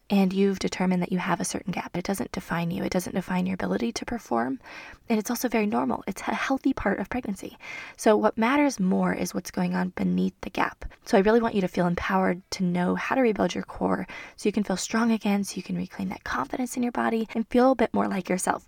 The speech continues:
But as you work to do that, to get there, I want you to know how to filter out that B S messaging and to set real and honest expectations around your journey, both during pregnancy, right? If you're pregnant and I'm meeting you where you're at right now,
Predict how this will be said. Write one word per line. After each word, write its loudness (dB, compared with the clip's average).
But 4
as 4
you 2
work 0
to -4
do 4
that, 0
to -2
get 0
there, -2
I 4
want 4
you 2
to -2
know 4
how -4
to -4
filter -4
out -6
that -8
B 0
S -4
messaging -2
and 0
to -2
set 0
real 2
and 2
honest 0
expectations -4
around 2
your 6
journey, 2
both 2
during -2
pregnancy, -2
right? 0
If -6
you're -2
pregnant 0
and 2
I'm 2
meeting 2
you 2
where 2
you're 2
at 2
right -2
now, -6